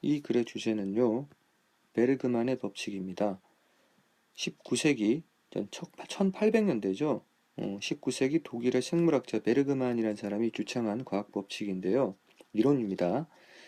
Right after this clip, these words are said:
자, 이 이론의 내용을 과학 얘기니까 좀 살펴보고 들어가자면, "작은 동물일수록 표면적 대 부피의 비율이 커지게 됩니다." 라는 얘기는 무슨 얘기냐?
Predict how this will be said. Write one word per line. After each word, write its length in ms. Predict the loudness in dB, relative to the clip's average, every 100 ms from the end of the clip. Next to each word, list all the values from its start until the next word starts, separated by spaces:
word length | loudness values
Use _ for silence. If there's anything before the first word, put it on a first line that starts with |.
| -20 -20 -20 -20 -20 -20 -20 _ _ _
자, 580 | 4 6 8 6 0 -2
이 240 | 0 0 4
이론의 400 | 8 8 8 6
내용을 680 | 4 2 2 2 4 4 0 -4
과학 300 | 0 2 4
얘기니까 420 | 2 0 -2 -4
좀 140 | -6
살펴보고 480 | -4 2 4 4 2
들어가자면, 760 | 0 -2 -2 -2 0 2 2 -2 -12 _ _ -20 -20 -20 -10
"작은 400 | -4 2 4 4
동물일수록 800 | 2 2 0 0 2 2 0 -6 _ _ 0
표면적 560 | 4 6 4 2 0
대 240 | 2 2 0
부피의 420 | -8 -6 2 4
비율이 340 | 4 0 -2 0
커지게 380 | 2 4 4 4
됩니다." 480 | -2 -6 -8 -10 -8
라는 300 | -4 0 2
얘기는 480 | 0 0 0 2 0
무슨 300 | -2 -2 0
얘기냐? 520 | 0 -2 2 4 4